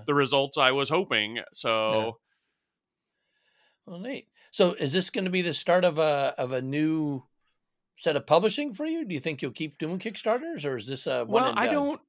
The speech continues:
Speaker 1: this was sort of, everything kind of aligned at the right time for
Speaker 2: Yeah.
Speaker 1: this. It was a project that I'd worked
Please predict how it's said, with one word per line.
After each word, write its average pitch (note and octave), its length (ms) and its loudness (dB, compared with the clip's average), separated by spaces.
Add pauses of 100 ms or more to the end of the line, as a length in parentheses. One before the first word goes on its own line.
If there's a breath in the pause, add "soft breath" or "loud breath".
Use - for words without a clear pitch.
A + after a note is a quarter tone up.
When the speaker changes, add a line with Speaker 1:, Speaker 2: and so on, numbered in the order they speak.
(480)
Speaker 1:
this A3 180 2
was D#4+ 140 -2
sort G#3+ 220 0
of, F3 140 -2 (340)
everything C4+ 260 -4
kind C4 140 -2
of G3 40 2
aligned D3 440 2
at - 80 -4
the B2+ 80 -2
right A2+ 220 -2
time F#2+ 460 -10 (100)
for A#2 120 -4
Speaker 2:
Yeah. G#2 60 -4 (140)
Speaker 1:
this. - 200 -8
It D3 160 -2
was C#3 260 -2
a C3 200 -2
project G3 560 -4
that D3 120 -4
I'd B2+ 140 -2
worked C#3 420 -4